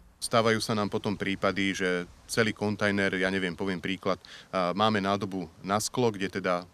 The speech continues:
očakávame, že bude vyseparovaná, a, zložka odpadu sklo a nemôže byť, e, teda použitá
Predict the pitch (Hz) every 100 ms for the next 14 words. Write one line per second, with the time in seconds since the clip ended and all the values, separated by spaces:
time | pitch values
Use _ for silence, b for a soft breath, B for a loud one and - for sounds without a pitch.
0 | 110 101 98 104 98 95 98 92 95 95
1 | 92 90 - 92 92 92 92 90 87 -
2 | - - 90 87 87 82 98 - 95 95
3 | - 101 92 82 - - - 104 104 113
4 | B B B - 92 90 95 123 117 107
5 | 95 104 95 - 92 92 87 - 98 92
6 | 87 107 110 104 101 101 95